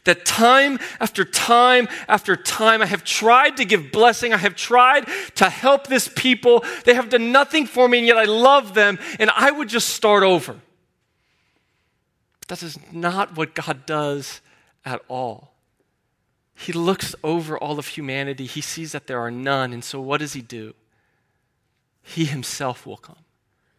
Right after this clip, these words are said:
His own arm will achieve salvation. His own righteousness will sustain him.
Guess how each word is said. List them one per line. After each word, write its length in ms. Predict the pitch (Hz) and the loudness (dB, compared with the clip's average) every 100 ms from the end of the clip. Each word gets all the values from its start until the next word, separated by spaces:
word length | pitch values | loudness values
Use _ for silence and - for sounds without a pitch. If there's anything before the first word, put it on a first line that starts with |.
| _ _ _ _ | _ _ _ _
His 200 | 139 - | -16 -14
own 440 | 151 156 190 202 202 - _ _ | -2 2 4 2 -2 -8 _ _
arm 680 | - 147 151 156 156 156 156 _ _ _ | -4 0 0 -2 -4 -6 -12 _ _ _
will 140 | 135 120 | -8 -6
achieve 680 | - - - 151 147 143 - _ | -6 -8 -8 -8 -6 -8 -10 _
salvation. 1000 | - - 123 110 123 123 - 101 95 143 _ _ _ _ _ _ | -12 -10 -10 -6 -4 -4 -6 -12 -18 -20 _ _ _ _ _ _
His 220 | _ 123 - _ | _ -14 -14 _
own 520 | 156 170 170 170 175 - _ | 2 4 4 2 -2 -8 _
righteousness 1120 | 123 117 143 147 - 131 - 101 123 - - _ _ _ _ _ | -18 -2 0 0 -8 -14 -16 -20 -20 -20 -20 _ _ _ _ _
will 140 | 135 | -6
sustain 720 | - - - - - 117 113 | -6 -10 -10 -12 -12 -12 -12
him. 280 | 107 110 123 | -16 -20 -20